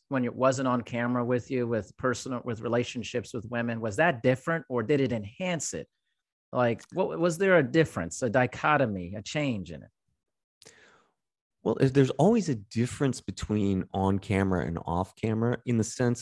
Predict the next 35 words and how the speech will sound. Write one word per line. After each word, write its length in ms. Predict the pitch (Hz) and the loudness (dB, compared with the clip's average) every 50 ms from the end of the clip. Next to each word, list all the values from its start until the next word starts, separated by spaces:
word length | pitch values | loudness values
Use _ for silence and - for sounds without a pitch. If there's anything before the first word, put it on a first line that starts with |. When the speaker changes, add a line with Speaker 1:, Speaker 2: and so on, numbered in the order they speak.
| - | 0
Speaker 2:
of, 300 | - 110 101 98 90 - - _ _ _ _ _ _ _ _ _ _ _ _ _ _ _ _ - - - - - - | 2 4 4 4 2 0 -6 _ _ _ _ _ _ _ _ _ _ _ _ _ _ _ _ -14 -14 -14 -12 -6 -4
especially 460 | 113 107 - - 131 135 - - 123 | -4 0 2 2 2 2 4 2 2
when 200 | 117 107 104 101 | 4 4 2 2
you're, 460 | 98 92 92 92 90 87 85 85 85 - _ _ _ _ _ _ _ _ _ _ _ _ _ _ _ _ _ _ _ _ _ _ _ _ _ _ _ _ _ _ _ - | 4 4 4 4 2 2 0 -2 -4 -8 _ _ _ _ _ _ _ _ _ _ _ _ _ _ _ _ _ _ _ _ _ _ _ _ _ _ _ _ _ _ _ -2
when 240 | 110 117 123 123 | 0 2 2 4
you're 380 | 123 117 110 107 104 98 - - - | 4 4 6 6 4 4 2 -2 -2
on 400 | 92 101 107 113 120 127 127 117 | 0 0 2 2 2 0 -2 -6
camera, 720 | - - - 98 95 90 92 90 87 87 85 85 85 85 - _ _ _ _ _ _ _ - | -6 -4 -2 0 0 0 0 0 -2 -2 -2 -2 -4 -6 -8 _ _ _ _ _ _ _ -2
uh, 40 | 110 | 2
you 120 | 110 104 98 | 4 6 6
know, 80 | 98 | 6
I 80 | 95 95 | 6 6
often 320 | 98 104 104 - 95 87 | 6 4 2 0 -2 -2
talk 300 | 85 - 92 95 101 95 | 0 0 2 2 2 0
about 260 | 101 90 87 87 85 | 0 0 0 0 0
this 320 | - 85 85 - - - - _ - - | 0 0 -2 -2 -4 -10 -14 _ -10 -4
in, 240 | - 98 92 87 80 - | -2 0 0 0 -2 0
in 140 | - 90 87 | 0 0 2
my 120 | 87 85 87 | 2 2 4
books 260 | 87 87 90 - - | 4 2 2 2 2
and 60 | 92 | 2
my 100 | 90 90 | 2 4
writings, 340 | 87 90 95 98 92 87 90 | 4 4 4 4 4 2 0
how, 240 | 92 85 87 87 90 - _ _ _ _ _ _ _ _ _ _ _ _ _ _ _ - - - | 0 0 0 0 -4 -6 _ _ _ _ _ _ _ _ _ _ _ _ _ _ _ -16 -8 -4
you 100 | - 101 | 0 2
know, 80 | 95 | 2
men 220 | 95 98 104 107 98 | 4 6 6 6 6
have 260 | 98 104 104 85 - | 6 4 4 2 2
two 160 | - - 117 | 2 2 2
distinct 460 | 107 101 92 - - - 110 92 - | 2 2 -2 -2 0 0 0 0 -2
different 280 | - 98 - - 98 87 | -4 -6 -4 -4 -4 0
types 220 | - - 95 - | 0 0 0 0
of 140 | - 90 - | -4 -4 0
hard-ons. 640 | - 92 101 104 98 90 82 82 80 80 80 - - _ - - - - - _ _ _ _ - | 2 4 4 6 4 4 2 0 -2 -6 -8 -12 -16 _ -20 -20 -20 -20 -20 _ _ _ _ 0
And 400 | 92 92 92 92 92 92 87 | 2 2 4 4 2 2 -2